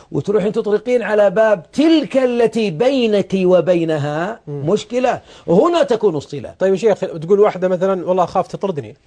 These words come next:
Speaker 2: مع الباب تقول: "توكل على الله".
Speaker 1: جميل، أنا
Speaker 2: إيه.
Speaker 1: لا أطرق الباب حتى أمهد، أرسل رسالة.
Speaker 2: إيه.
Speaker 1: أرسل: "سلام عليك أختي الفاضلة، والله أنا من يوم تركت السلام عليك وأنا ضايق صدري.
Speaker 2: آه.
Speaker 1: والله إني أدعي لك اليوم عند الفطور.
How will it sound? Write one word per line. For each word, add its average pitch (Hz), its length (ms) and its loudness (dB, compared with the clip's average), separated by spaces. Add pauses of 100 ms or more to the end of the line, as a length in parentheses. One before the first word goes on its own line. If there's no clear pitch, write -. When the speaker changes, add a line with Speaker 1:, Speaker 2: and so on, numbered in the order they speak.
Speaker 2:
مع 165 160 -2
الباب 175 300 0
تقول: 170 140 -4
"توكل 165 300 -2
على 151 120 -2
الله". 120 120 -10 (360)
Speaker 1:
جميل، 202 400 0
أنا 185 180 -4
Speaker 2:
إيه. 190 60 2
Speaker 1:
لا 254 220 0
أطرق 254 280 -2
الباب 247 340 0
حتى 240 280 -4
أمهد، 247 520 -2
أرسل 254 280 -2
رسالة. 240 420 0 (120)
Speaker 2:
إيه. 147 200 -8 (220)
Speaker 1:
أرسل: 240 260 -2
"سلام 233 280 2
عليك 226 260 2 (200)
أختي 226 240 -4
الفاضلة، 233 320 0
والله 208 440 2
أنا 208 120 0
من 196 120 0
يوم 226 200 2
تركت 220 360 0
السلام 220 420 -2
عليك 226 320 2
وأنا 226 260 -2
ضايق 190 240 0
صدري. 123 460 -8
Speaker 2:
آه. 131 280 -6
Speaker 1:
والله 233 200 2
إني 220 140 0
أدعي 202 220 0
لك 220 180 -2
اليوم 214 280 0
عند 175 120 -4
الفطور. 127 420 -4